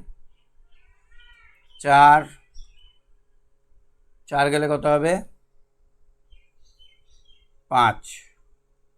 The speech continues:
তাহলে আমরা যেটা যেটা কমন পাচ্ছি, তাহলে এইটা পাঁচটা হচ্ছে কমন, দুটোকেই পাঁচ দিয়ে ভাগ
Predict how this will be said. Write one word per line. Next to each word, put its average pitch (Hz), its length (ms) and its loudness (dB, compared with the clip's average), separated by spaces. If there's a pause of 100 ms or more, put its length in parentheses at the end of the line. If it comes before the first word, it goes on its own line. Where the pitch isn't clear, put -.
(280)
তাহলে 135 200 -4
আমরা 156 200 -4
যেটা 147 220 -6
যেটা 165 140 -8 (120)
কমন 160 280 0 (120)
পাচ্ছি, 123 420 -12
তাহলে 123 200 -10 (180)
এইটা 131 220 -12 (120)
পাঁচটা 139 420 -10
হচ্ছে 139 180 -10 (100)
কমন, 131 240 -8 (100)
দুটোকেই 135 400 -10
পাঁচ 143 200 -10
দিয়ে 143 140 -6
ভাগ 139 100 -4